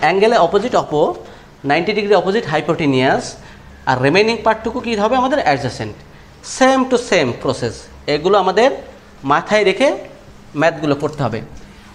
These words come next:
তারপরে আমাদের কিছু basic formula আছে, যে ফর্মুলাগুলো আমাদের জানতে হবে। যেমন at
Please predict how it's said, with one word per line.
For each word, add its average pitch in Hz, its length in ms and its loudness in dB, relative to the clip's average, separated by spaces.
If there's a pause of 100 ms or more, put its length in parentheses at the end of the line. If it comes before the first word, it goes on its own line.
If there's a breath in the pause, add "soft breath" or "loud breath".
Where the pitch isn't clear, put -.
(140)
তারপরে 190 320 2
আমাদের 247 280 0
কিছু 262 140 -6 (120)
basic 190 300 0 (300)
formula 196 420 2
আছে, - 200 -6
যে 175 60 2 (100)
ফর্মুলাগুলো 190 520 2
আমাদের 180 260 2
জানতে 165 260 0
হবে। 147 220 -2
যেমন 151 200 2 (960 loud breath)
at 147 80 -4